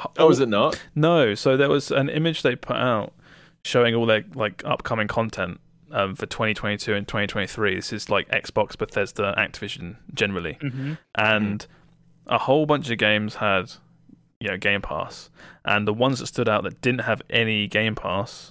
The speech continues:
Speaker 1: was, um, Diablo four, Overwatch two, and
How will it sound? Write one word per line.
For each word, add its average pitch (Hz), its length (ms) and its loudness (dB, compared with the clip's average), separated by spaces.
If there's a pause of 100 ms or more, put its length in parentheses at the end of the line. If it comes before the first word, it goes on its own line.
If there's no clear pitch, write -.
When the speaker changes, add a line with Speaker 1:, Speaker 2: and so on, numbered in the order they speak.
Speaker 1:
was, 101 960 -2
um, 98 540 0 (180)
Diablo 110 300 2
four, 98 400 -2 (600)
Overwatch 107 400 0
two, 107 420 -2 (520)
and 101 600 0